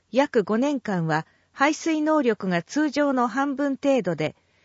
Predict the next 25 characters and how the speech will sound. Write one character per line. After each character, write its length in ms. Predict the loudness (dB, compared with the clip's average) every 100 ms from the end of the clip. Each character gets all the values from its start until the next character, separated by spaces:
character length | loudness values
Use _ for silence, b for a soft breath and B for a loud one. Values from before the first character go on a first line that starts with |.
| _ _ _
時 140 | -4
間 320 | 0 0 2 0
雨 140 | 0
量 220 | 2 2 0
五 180 | -2
十 240 | 0 0 0
ミ 140 | 0
リ 160 | 0 -2
以 60 |
下 140 | -2 -2
で 120 | -2
も 120 | -4
水 420 | -4 -4 -2 -2
位 20 | -2
が 160 | -4
上 240 | -4 -2 -2
昇 240 | -4 -4
す 160 | -4 -6
る。 160 | -6 _ _ _ _ _ _ _ _ _ _
都 160 | -2 0
は 200 | 0 0
豪 280 | 0 2
雨 140 | 2 0
で 160 | -2
も、 200 | -2 -4